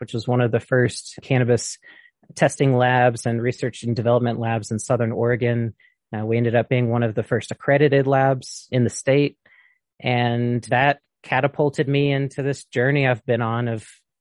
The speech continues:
investigating the chemistry and contaminants, microbiology, and everything of the cannabis plant and all of these myriad of products that end up emerging in the industry. It's,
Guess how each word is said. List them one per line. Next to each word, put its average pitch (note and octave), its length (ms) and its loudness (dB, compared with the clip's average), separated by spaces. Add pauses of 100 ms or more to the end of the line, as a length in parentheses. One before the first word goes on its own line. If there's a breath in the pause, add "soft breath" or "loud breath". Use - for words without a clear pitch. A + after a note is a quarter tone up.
investigating B2+ 920 0
the A2 100 -2
chemistry B2+ 720 2
and A2+ 280 -2 (400 loud breath)
contaminants, C3 760 0
microbiology, B2 920 2
and A#2+ 80 -2
everything A#2+ 380 -4
of A2 60 -4
the A2 60 -4
cannabis A#2+ 400 -2
plant A#2+ 500 -2
and G#2+ 220 -4 (340 soft breath)
all B2+ 240 4
of C3+ 100 4
these B2+ 220 2
myriad B2 560 2
of - 120 -8
products A#2+ 440 0
that A2+ 160 -2
end A#2 160 -2
up A#2 140 -4
emerging A2+ 500 -2
in A2 120 -2
the A2 80 -2
industry. A2 520 -2
It's, - 320 -10